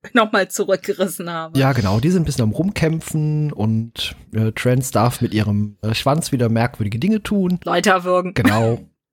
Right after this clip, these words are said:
Speaker 2: Und ja, dann gibt's immer so einen Mixmax jetzt hier, äh, Mischmasch, nicht Mischmax, äh, zwischen, äh, Rückblenden und mit Raid. Und da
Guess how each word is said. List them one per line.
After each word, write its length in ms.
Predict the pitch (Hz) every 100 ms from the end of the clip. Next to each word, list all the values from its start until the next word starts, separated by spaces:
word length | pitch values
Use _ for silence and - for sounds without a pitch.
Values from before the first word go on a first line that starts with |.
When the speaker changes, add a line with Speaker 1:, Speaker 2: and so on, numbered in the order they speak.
| -
Speaker 2:
Und 340 | 104 104 98 -
ja, 140 | 95
dann 160 | 117 123
gibt's 180 | 180
immer 160 | 185 196
so 140 | 165
einen 100 | 156 143
Mixmax 600 | 151 - - 120 - -
jetzt 220 | 131 -
hier, 440 | - 131 131 123 110
äh, 140 | 120
Mischmasch, 560 | 98 104 - 85 110 - 92
nicht 180 | -
Mischmax, 520 | 104 - 92 87 - -
äh, 460 | 107 110 95 113
zwischen, 560 | 110 - 135 127 117 113
äh, 120 | 117
Rückblenden 840 | 110 131 - 160 170 165 156 156
und 540 | 147 123 131 131 127 107
mit 240 | 113 -
Raid. 520 | 104 143 220 - - - -
Und 380 | - 131 131
da 60 | -